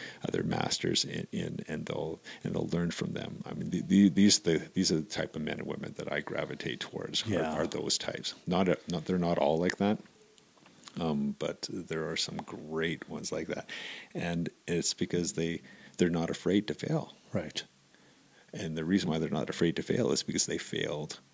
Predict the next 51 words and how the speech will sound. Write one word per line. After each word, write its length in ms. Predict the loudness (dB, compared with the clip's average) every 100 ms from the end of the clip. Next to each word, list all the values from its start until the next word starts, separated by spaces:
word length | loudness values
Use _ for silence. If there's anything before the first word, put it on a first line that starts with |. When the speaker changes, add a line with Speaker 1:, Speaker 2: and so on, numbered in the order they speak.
| -20 -10
Speaker 1:
way 340 | -6 0 2
more 280 | 4 2 0
than 180 | 0 4
we've 300 | 4 6 10
ever 240 | 10 10
<laughs> 0 |
failed. 560 | 10 8 8 10 12 12 12 -4 -4 -2 4
Speaker 2:
That's 260 | 6 8
it, 220 | 6 6
yeah. 180 | 4 6
Speaker 1:
Way 100 | 4
more, 240 | 6 4 2
but 160 | 2 6
they're, 260 | 10 8
they 160 | 8 4
know 140 | 4
that's 240 | 4 2 0
the 80 | 0
path 300 | 0 0 -2
to 100 | -2
success. 580 | -2 0 -2 -2 -4
That's 160 | 2 8
the 80 | 8
Speaker 2:
Right. 80 | 8
Speaker 1:
path 300 | 4 4 2
to, 160 | 2 -2
path 360 | -2 2 2 0
to 320 | 2 2 2 -2
actually 280 | -2 -4 -2
becoming, 560 | -4 -2 0 2 0 -4 -14 -6
becoming 380 | -6 -2 2 2
great 280 | 2 -2 -2
at 140 | -2
something. 380 | -2 -4 -8 -12 -6 0
Speaker 2:
Yeah. 160 | 0 -2 -10 -12 -16 -2
Speaker 1:
But 160 | 0 2
it's, 640 | 2 4 2 2 0 -2 2
but 120 | 2
we 140 | 4
live 180 | 6 8
in 100 | 6
a, 100 | 2 -2 -8 0
we 80 | 6
live 180 | 8 8
in 100 | 8
a 140 | 4
culture 480 | 0 6 6 8 6
right 220 | 4 2
now 260 | 0 -2 -2
that 200 | -2 -2
is 420 | 0 2 2 2